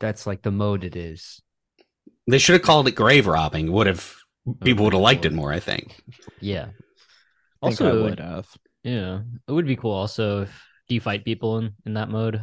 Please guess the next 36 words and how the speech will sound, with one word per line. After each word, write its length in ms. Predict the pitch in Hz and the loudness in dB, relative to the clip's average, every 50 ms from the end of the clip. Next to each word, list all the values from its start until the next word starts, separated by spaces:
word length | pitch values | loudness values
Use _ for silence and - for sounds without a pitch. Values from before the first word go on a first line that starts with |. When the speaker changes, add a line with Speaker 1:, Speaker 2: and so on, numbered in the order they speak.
| 117 | -8
Speaker 3:
I 60 | 92 | -8
don't 160 | 92 95 90 87 | -10 -10 -10 -12
think 160 | 90 78 82 | -14 -14 -12
you 80 | 87 | -12
do. 200 | 80 87 87 87 85 _ _ - | -10 -10 -12 -12 -14 _ _ -8
Speaker 4:
No. 120 | 98 90 | -4 0
Speaker 2:
I 80 | 98 120 | 2 4
don't 140 | 156 190 190 | 6 6 6
think 160 | 180 120 - | 4 2 2
you 80 | 98 82 | 0 2
do 160 | 82 82 82 | 2 2 2
either. 380 | 80 80 80 85 80 80 - | 2 2 2 2 2 2 2
I 100 | - 113 | 2 0
think, 260 | 117 - 190 202 208 - | 2 4 4 4 6 6
well, 220 | 196 202 247 269 247 | 8 8 10 10 8
there 200 | 214 240 247 226 | 8 8 8 8
might 240 | 214 220 247 269 262 | 8 8 8 6 6
be, 120 | 226 170 | 6 6
like, 180 | 147 131 120 - | 6 6 6 4
small 400 | - - - 110 95 101 104 92 | 4 4 4 4 6 6 4 4
bosses, 540 | 92 90 82 82 82 - - 90 82 - | 4 4 4 4 2 2 0 -2 -2 -2
but 140 | - - 90 | -2 -2 0
I 60 | 98 | 2
don't 180 | 107 117 120 107 | 2 2 2 4
really, 320 | 117 110 104 104 101 90 - - - - - - | 4 4 4 4 4 2 -2 -6 -14 -16 -2 2
I 80 | - 156 | 6 8
think 220 | 151 180 165 - | 8 8 8 8
you 80 | 156 151 | 8 8
would, 160 | 127 117 104 | 8 8 8
like, 260 | 113 110 104 95 - | 8 8 6 6 4
play, 680 | - - - 113 101 98 95 95 90 90 92 92 85 - - - - - - - | 0 -2 2 4 4 4 4 4 4 2 2 0 -2 -4 -10 -20 -20 -20 -10 2
it 120 | - 180 175 | 6 8 8
would 120 | 165 117 | 8 8
just 200 | - 131 123 - | 6 4 2 4
be, 140 | - 120 107 | 4 4 4
like, 340 | 95 98 95 90 82 - | 6 4 4 2 2 -2